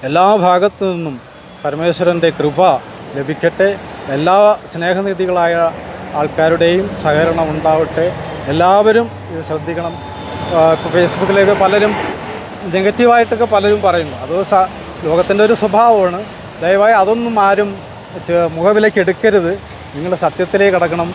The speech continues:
അദ്ദേഹം നടത്തിക്കണം. അദ്ദേഹത്തിൻ്റെ, നമുക്ക് മുഖം കാണുമ്പോൾ തന്നെ ഒരാളെ മനസ്സിലാക്കാനുള്ള കഴിവ് വേണം. ആ ചൈതന്യമുണ്ട്, ആ നിഷ്കളങ്കതയുണ്ട്, ആ സ്നേഹമുണ്ട്. ലോകത്തിന് നന്മ ചെയ്യണം, നന്മ പ്രകാശിപ്പിക്കണമെന്നുള്ള, ആ, ഒരു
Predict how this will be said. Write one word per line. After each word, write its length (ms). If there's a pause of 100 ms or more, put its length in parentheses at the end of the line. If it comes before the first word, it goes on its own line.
(100)
അദ്ദേഹം 300
നടത്തിക്കണം. 440
അദ്ദേഹത്തിൻ്റെ, 520 (460)
നമുക്ക് 300
മുഖം 320
കാണുമ്പോൾ 400
തന്നെ 180
ഒരാളെ 360
മനസ്സിലാക്കാനുള്ള 800
കഴിവ് 360
വേണം. 180 (320)
ആ 20 (120)
ചൈതന്യമുണ്ട്, 680 (400)
ആ 20 (100)
നിഷ്കളങ്കതയുണ്ട്, 840 (200)
ആ 20 (120)
സ്നേഹമുണ്ട്. 640 (400)
ലോകത്തിന് 400 (100)
നന്മ 260 (140)
ചെയ്യണം, 340 (420)
നന്മ 240 (120)
പ്രകാശിപ്പിക്കണമെന്നുള്ള, 1120 (680)
ആ, 20 (260)
ഒരു 140